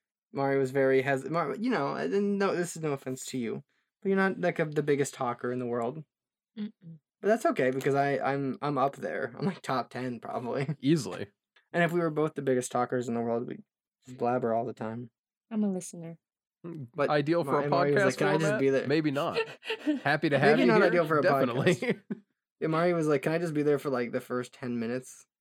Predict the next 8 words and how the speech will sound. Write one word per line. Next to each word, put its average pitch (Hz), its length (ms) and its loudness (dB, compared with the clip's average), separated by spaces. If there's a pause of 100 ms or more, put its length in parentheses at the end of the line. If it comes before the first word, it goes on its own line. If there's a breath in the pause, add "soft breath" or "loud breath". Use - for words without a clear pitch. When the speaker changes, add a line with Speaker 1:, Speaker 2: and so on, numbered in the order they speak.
(220)
Speaker 1:
It's - 100 -20
like, - 140 -10
"I 139 80 -4
don't," 160 140 -6 (580)
I 135 40 -10
mean, 135 140 -6 (280)
technically, 180 600 -8
but 139 180 -6